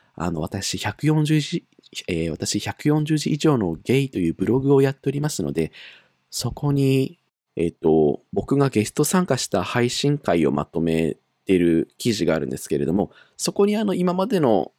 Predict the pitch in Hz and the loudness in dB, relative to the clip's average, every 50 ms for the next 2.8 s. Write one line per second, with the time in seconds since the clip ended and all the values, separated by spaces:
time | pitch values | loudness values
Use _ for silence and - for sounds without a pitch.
0 | _ - - - 107 101 101 - 107 101 - 101 95 - - 87 - 92 101 92 | _ -10 -2 2 2 2 2 2 0 -2 0 -2 -4 -2 0 0 2 2 0 0
1 | 92 87 87 104 104 107 104 101 107 107 104 - - 139 123 113 101 92 87 80 | 0 -2 0 2 2 2 4 2 2 0 0 2 2 2 2 2 2 0 0 2
2 | 78 87 85 - - 87 85 - - 107 - - - 78 - | 0 0 2 0 0 0 -2 -4 -6 -8 -8 -6 -6 -8 -8